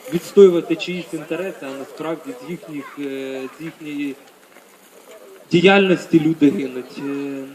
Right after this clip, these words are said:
дякую, це коротко я так розповів. Е, тому прошу з-, про, е, завтра підіть і дізнайтеся в міську раду чи в сільську раду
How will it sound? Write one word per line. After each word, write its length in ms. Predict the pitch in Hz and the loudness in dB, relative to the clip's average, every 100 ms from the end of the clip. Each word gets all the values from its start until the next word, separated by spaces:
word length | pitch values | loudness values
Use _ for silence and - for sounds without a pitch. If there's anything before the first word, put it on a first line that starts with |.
| 170 - | -20 -2
дякую, 320 | 196 180 165 147 | -2 2 2 2
це 60 | 160 | -4
коротко 420 | - 165 147 151 | -2 -2 -2 -6
я 80 | 147 | -6
так 140 | 143 - | -8 -12
розповів. 560 | 139 - 151 151 196 185 139 | -14 -8 -6 -6 -6 -8 -8
Е, 420 | 139 135 131 131 131 - | -8 -6 -6 -8 -10 -2
тому 280 | 160 175 185 | 0 4 4
прошу 640 | - 156 151 - 214 185 143 - - - - - - _ - - - - 135 160 | 6 4 4 2 4 4 0 -14 -20 -20 -20 -20 -20 _ -20 -20 -20 -20 -14 2
з-, 220 | 165 156 - | 2 2 4
про, 300 | 170 185 180 156 | 6 6 6 6
е, 120 | 160 | 4
завтра 560 | 143 202 208 - 143 - | 4 0 0 -4 -10 -6
підіть 440 | 165 - 196 214 160 | -8 -6 -8 -6 -8
і 80 | 160 | -6
дізнайтеся 680 | 160 - 170 156 147 135 139 | -8 -6 -6 -6 -10 -12 -12
в 100 | 139 | -10
міську 300 | 143 - 160 | -14 -4 0
раду 380 | 160 175 - 135 - | 0 0 -4 -6 -6
чи 60 | 143 | -10
в 60 | |
сільську 460 | - 185 151 - 160 | 2 2 2 4 6
раду 240 | 151 147 | 6 -4